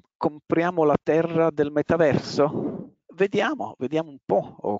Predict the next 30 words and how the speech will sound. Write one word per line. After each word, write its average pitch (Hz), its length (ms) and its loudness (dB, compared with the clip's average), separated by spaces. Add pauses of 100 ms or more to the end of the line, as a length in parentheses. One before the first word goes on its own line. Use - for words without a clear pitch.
qual 127 220 0
è, 131 400 -6
quali 131 260 0
sono 123 540 -6
le 107 140 -8
base, 123 500 -2 (480)
le 107 140 -4
basi. 113 380 0
Io 160 280 2 (120)
ancora, 123 500 -2 (320)
eh, 87 540 -6 (1300)
sto - 380 -4
studiando 147 880 0
e 120 120 -6
me 110 120 -10
ne 107 100 -10
sto, 104 800 -2
me 117 120 -4
ne 113 100 -4
sto - 180 -2
facendo 113 420 -4
una 107 140 -6
ragione, 101 400 -8 (120)
però 175 360 0
c'è 170 300 0 (120)
e 131 100 -8
mi 131 140 -10
appaiono 135 460 -4
diversi 127 460 -4
banner 120 480 -4